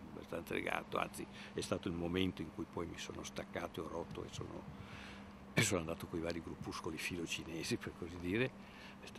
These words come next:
<clears throat> Ma durante la crisi di Cuba io ridevo quando tutti parlavano della terza guerra mondiale, il pericolo atomico, perché capivo benissimo non c'era.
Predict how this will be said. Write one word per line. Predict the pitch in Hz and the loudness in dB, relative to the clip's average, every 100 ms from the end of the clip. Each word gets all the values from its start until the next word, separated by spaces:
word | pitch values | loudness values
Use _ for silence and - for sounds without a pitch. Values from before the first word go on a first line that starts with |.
| - - | 10 12
<clears throat> | 185 147 | 12 12
Ma | 107 113 98 | 12 12 12
durante | 117 139 120 | 12 12 12
la | |
crisi | 117 131 | 10 6
di | 117 | 8
Cuba | 104 95 104 | 8 8 8
io | 131 151 | 12 12
ridevo | 110 110 139 | 12 12 12
quando | - 98 92 | 10 2 0
tutti | 104 95 - | -2 -2 2
parlavano | 95 92 92 | 4 4 4
della | 92 | 2
terza | - 95 - | 2 0 2
guerra | 82 92 92 | 4 6 6
mondiale, | 98 82 80 95 95 90 | 4 2 6 8 8 6
il | - | 2
pericolo | 87 92 - 87 | 2 4 6 4
atomico, | - 95 90 87 95 | 8 6 6 2 2
perché | 104 92 139 123 | 2 4 8 8
capivo | - 95 131 131 110 | 6 4 8 8 8
benissimo | 104 101 110 - 95 | 6 6 4 2 2
non | 90 - | 2 2
c'era. | 98 80 | 0 0